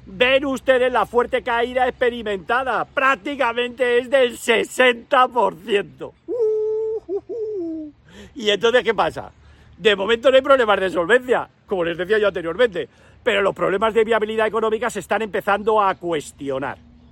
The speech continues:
Bien, bien. ¿Por qué cae el precio de los tokens? Bueno, pues lógico, puede caer porque a las empresas les han dado un palo de cuidado cuando les ha venido la factura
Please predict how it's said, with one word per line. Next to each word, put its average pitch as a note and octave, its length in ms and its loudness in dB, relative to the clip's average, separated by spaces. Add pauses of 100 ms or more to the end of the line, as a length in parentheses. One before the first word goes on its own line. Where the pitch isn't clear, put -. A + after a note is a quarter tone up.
(360)
Bien, G3 600 -20 (100)
bien. F#3+ 200 -18 (1600)
¿Por A#3 120 2
qué D4+ 140 0
cae E3+ 240 2
el C#3 80 -8
precio E3 260 -2
de D3+ 60 0
los C3 140 -8
tokens? A#2 280 -8
Bueno, D#3 220 0
pues A2 260 -16
lógico, D3 460 -2
puede C#3+ 220 -2
caer E3 400 2
porque D3 260 -4
a C#3 60 0
las C3 160 -4
empresas C#3+ 400 -2
les D3 160 -6
han C#3+ 100 -2
dado D#3 140 -2
un D3 80 -12
palo D#3+ 260 2
de D3+ 100 2
cuidado E3+ 480 2 (400)
cuando D#3+ 240 -2
les C#3+ 140 -4
ha E3+ 80 2
venido F3 240 0
la F#3 100 4
factura D3 440 -2